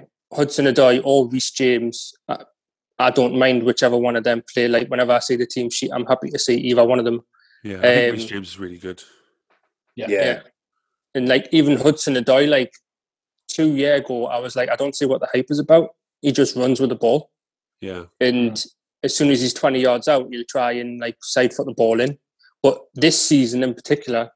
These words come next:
Speaker 1: like, his passing selection's better, his work rate's better, his delivery on crossings is better. And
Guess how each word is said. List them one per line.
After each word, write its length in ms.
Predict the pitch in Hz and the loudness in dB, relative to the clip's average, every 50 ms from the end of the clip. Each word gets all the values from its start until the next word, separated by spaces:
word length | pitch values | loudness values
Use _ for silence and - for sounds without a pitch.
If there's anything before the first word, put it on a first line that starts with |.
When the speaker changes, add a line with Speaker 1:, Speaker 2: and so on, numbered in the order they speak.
| _ _ _ _ _ _ - | _ _ _ _ _ _ -2
Speaker 1:
like, 160 | 120 - - | 0 0 0
his 120 | - - | -4 -6
passing 440 | - - - 147 135 - - 143 123 | -4 -2 -2 -2 0 0 0 -2 0
selection's 520 | - - 135 139 139 139 - - 143 131 | 0 2 2 2 2 0 -2 -6 -6 -2
better, 400 | 123 - 135 131 135 135 131 131 - _ _ _ _ - | 0 2 2 4 2 0 -2 -6 -12 _ _ _ _ -18
his 100 | 120 117 | -14 -6
work 340 | 117 123 139 139 120 - - | 0 2 2 2 2 0 -2
rate's 220 | 139 131 127 - | -2 -2 -2 -4
better, 420 | - - 135 131 135 127 127 - - _ _ _ - | -2 -2 -2 0 0 -2 -4 -6 -10 _ _ _ -14
his 100 | 131 - | -12 -6
delivery 520 | - 139 123 131 151 139 131 131 139 143 | -4 0 4 4 4 4 4 4 4 4
on 140 | 131 127 117 | 4 2 0
crossings 560 | - - 139 127 - - 143 135 117 - - | 0 2 2 2 2 -2 -6 -6 -6 -8 -10
is 80 | 123 - | -12 -4
better. 400 | - - 127 123 120 120 - - _ _ _ _ _ _ - | 0 2 2 2 2 0 -2 -8 _ _ _ _ _ _ -2
And 340 | 135 127 120 123 120 117 | 0 0 0 0 -2 -6